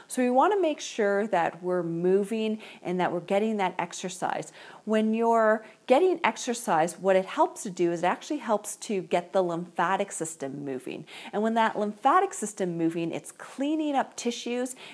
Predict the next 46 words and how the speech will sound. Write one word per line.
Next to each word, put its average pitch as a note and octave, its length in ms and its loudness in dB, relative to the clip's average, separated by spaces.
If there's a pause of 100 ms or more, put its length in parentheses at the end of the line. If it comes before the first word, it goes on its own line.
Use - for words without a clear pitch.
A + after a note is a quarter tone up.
and F3+ 180 -2
flushing G#3 540 -2
toxins F3+ 640 -2
out. C#3+ 280 0 (280)
And F#3+ 200 -4
so G#3 440 4 (200)
this C4 240 6
is C#4 140 -4
extremely A3+ 560 -6
important G3 560 -4
in E3+ 80 -4
tel-, E3+ 340 -6
terms F3 380 -2
of D3+ 160 0 (220)
boosting A3 720 0
the F#3 100 -2
immune F3+ 380 -2
system A3+ 480 -4
and F3+ 100 -2
making F#3 320 -2
sure F3 220 -4
that D#3 160 -2
the D#3+ 60 -6
system's D#3 460 -6
strong. - 520 -4 (280)
So - 140 2
what B3+ 180 6
you A#3+ 100 -4
want A3 180 2
to G3+ 40 -2
be F#3+ 120 0
doing G3 480 -2
is E3+ 160 -6
you G3 80 -2
want F#3+ 160 -2
to F#3 40 -4
be F3+ 120 -4
doing E3+ 260 -2
at - 180 -4
least A3 600 0 (360)
thirty A#3+ 300 4
minutes G#3+ 380 -4
of F3 100 -6
exercise F3+ 680 -2
a D#3+ 40 -4
day, G3 400 -2